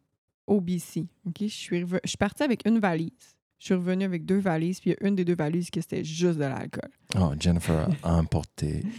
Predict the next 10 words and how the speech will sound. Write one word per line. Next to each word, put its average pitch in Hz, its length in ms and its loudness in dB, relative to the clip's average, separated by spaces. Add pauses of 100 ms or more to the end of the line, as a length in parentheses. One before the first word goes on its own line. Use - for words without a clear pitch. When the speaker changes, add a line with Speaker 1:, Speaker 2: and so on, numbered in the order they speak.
(440)
Speaker 2:
toutes 127 300 6
sortes 80 480 2
de 80 180 2 (540)
délices 98 840 8
d'ailleurs. 80 640 -2 (280)
Speaker 1:
Puis 247 100 -2
ça, 302 420 -2
ça 202 140 -8
s'appelle - 340 -4
Wise. 165 720 -6